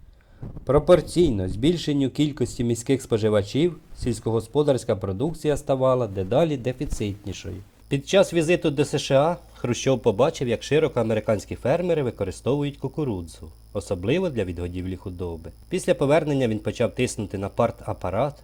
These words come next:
вимагаючи від нього розширення посівів кукурудзи навіть у регіонах, зовсім непридатних для вирощування цієї культури за кліматичними умовами.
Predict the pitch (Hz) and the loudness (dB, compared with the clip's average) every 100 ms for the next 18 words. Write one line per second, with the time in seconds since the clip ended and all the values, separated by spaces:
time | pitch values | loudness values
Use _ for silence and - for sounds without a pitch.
0 | - 101 101 92 135 170 156 147 135 113 | -12 -6 -6 0 -2 -2 -4 -4 -2 -2
1 | 113 87 85 - 147 147 117 - 90 123 | -2 -4 -8 -2 0 0 -2 -6 -6 -4
2 | 110 - 95 92 92 165 107 82 - - | -4 -6 -10 -6 -4 -4 -6 -14 -16 -4
3 | 110 135 110 113 104 95 98 165 185 139 | 0 2 2 0 0 0 0 0 0 -6
4 | - 92 180 156 165 165 160 156 98 92 | -6 -2 -2 -2 -6 -4 -4 0 0 -2
5 | 90 82 98 90 87 151 - 147 139 135 | -10 -10 -8 -6 -4 -6 -4 -6 -4 -6
6 | - 95 98 - 113 117 101 87 78 - | -4 -2 -4 -4 -10 -8 -8 -8 -10 -12
7 | - 87 85 - 151 - 160 151 147 127 | -12 -10 -8 -4 -4 -4 -4 -2 -2 -4
8 | 87 82 78 | -4 -6 -10